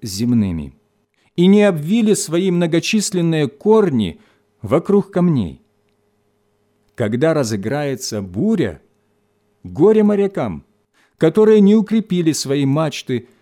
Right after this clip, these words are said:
не бросили якорь и не нашли надёжной гавани. Если мы слабеем, сатана не преминёт воспользоваться случаем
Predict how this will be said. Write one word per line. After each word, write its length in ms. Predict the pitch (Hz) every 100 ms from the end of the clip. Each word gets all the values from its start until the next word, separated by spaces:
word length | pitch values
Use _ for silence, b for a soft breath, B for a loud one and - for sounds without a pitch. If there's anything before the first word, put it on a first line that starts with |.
| b -
не 160 | 110
бросили 520 | 151 156 180 175 170 175
якорь 680 | 95 120 160 156 147 127 _ _ _ -
и 100 | 165
не 140 | 180
нашли 360 | 175 160 - 202
надёжной 540 | 185 139 156 139 151
гавани. 560 | 131 151 165 107 82 71 _ _ _ _ _ _ _ _ _ _ _ _ _ _
Если 400 | - 104 180 -
мы 160 | 156 175
слабеем, 680 | - 147 143 185 151 87 69 _ _ _ _ _ -
сатана 520 | - 156 175 180 196
не 140 | 180
преминёт 640 | 165 151 143 170 208 190 - b b b -
воспользоваться 960 | 107 156 156 - 196 147 120 123 139
случаем 720 | 156 - 196 - 110 90 76